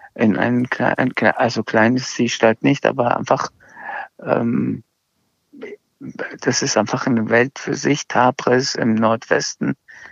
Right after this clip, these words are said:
Irans gelegen. Das Land zu verlassen, äh, nach, äh, nach Europa und, um ehrlich zu sein,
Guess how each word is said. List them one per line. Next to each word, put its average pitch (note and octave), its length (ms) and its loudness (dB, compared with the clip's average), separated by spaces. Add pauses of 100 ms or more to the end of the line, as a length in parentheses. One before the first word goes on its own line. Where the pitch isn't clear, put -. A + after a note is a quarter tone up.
(160)
Irans B2+ 580 2
gelegen. B1+ 600 -2 (2000)
Das C3+ 280 0
Land C#3 160 4
zu D3+ 120 -2
verlassen, C3 680 2 (280)
äh, A#2 240 -2 (260)
nach, C#3 560 -2 (200)
äh, - 640 0 (200)
nach - 220 -2
Europa C3+ 920 0
und, B2+ 480 -2 (400)
um B2+ 160 -2
ehrlich C3 260 -2
zu - 120 -6
sein, A#2+ 240 0